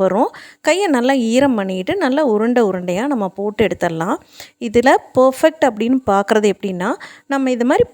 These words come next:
போடும்போது இது நல்லா உருண்டு மேல வரணுங்க. அந்த மாதிரி இருந்தா நம்ம மாவு பிசைஞ்சிருக்கிற பக்குவம் பர்ஃபெக்ட் அப்படிங்கிற மாதிரி இருக்கும். அப்படி இல்லை அப்படின்னா, நம்ம லைட்டா ஒரு இன்னொரு பிஞ்சு சோடா உப்பு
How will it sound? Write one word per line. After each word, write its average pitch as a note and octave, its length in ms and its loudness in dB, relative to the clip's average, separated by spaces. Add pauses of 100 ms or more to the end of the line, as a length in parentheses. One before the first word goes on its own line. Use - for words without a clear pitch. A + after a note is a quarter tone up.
போடும்போது C4 640 2
இது B3 160 2 (100)
நல்லா E4 340 0 (140)
உருண்டு E4+ 360 0 (120)
மேல G3+ 320 0
வரணுங்க. F3+ 420 -4 (460)
அந்த C4 180 0 (100)
மாதிரி E4+ 340 2
இருந்தா G#3 280 0 (140)
நம்ம G#3+ 160 -2 (160)
மாவு A3 200 0 (180)
பிசைஞ்சிருக்கிற A#3+ 640 -2 (220)
பக்குவம் A#3+ 480 -2 (200)
பர்ஃபெக்ட் G#3+ 540 -4
அப்படிங்கிற F#3+ 440 -6
மாதிரி F#3+ 240 -2
இருக்கும். G3+ 320 -6 (400)
அப்படி C4 180 0 (140)
இல்லை G#4+ 280 2
அப்படின்னா, G#3+ 320 -2 (100)
நம்ம G3+ 140 -4 (160)
லைட்டா C#4 380 -4 (180)
ஒரு G3+ 140 -2 (280)
இன்னொரு B3 360 2
பிஞ்சு F4 260 0 (160)
சோடா B3 340 2 (120)
உப்பு G3+ 180 -10